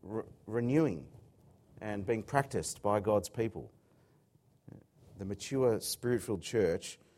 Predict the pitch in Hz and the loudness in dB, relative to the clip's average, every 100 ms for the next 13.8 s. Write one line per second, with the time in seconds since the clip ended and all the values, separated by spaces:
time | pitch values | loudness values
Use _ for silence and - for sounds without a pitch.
0 | _ _ - - _ 98 104 104 107 92 | _ _ -20 -20 _ -4 -2 -2 -4 -4
1 | - 101 95 87 95 95 85 82 - 85 | -6 -6 -4 -2 -2 -4 -8 -10 -12 -10
2 | 82 - 87 76 - _ _ _ _ _ | -10 -8 -6 -6 -12 _ _ _ _ _
3 | _ _ _ _ _ _ _ _ _ _ | _ _ _ _ _ _ _ _ _ _
4 | _ - - - _ _ _ _ _ _ | _ -20 -20 -20 _ _ _ _ _ _
5 | _ - - - - - 127 - - 170 | _ -20 -20 -20 -20 -8 -2 2 4 6
6 | 185 165 120 120 117 113 117 113 - 117 | 6 6 6 4 4 4 6 6 4 0
7 | 117 120 113 117 123 - 160 - 80 60 | 0 0 0 0 -2 -2 -4 -4 -10 -12
8 | _ _ _ _ _ _ _ _ _ _ | _ _ _ _ _ _ _ _ _ _
9 | _ _ _ 117 143 151 151 - - - | _ _ _ 2 6 6 6 2 -8 -20
10 | - 120 110 123 123 - 156 139 123 120 | -10 -4 -2 0 0 0 0 4 6 4
11 | - - 143 - 131 117 113 107 - 127 | 0 -4 -4 -2 -2 0 0 -2 2 8
12 | 139 139 95 110 120 139 139 135 131 - | 8 6 4 8 10 10 8 2 0 -8
13 | - - - 135 147 135 131 | -20 -18 2 6 6 6 4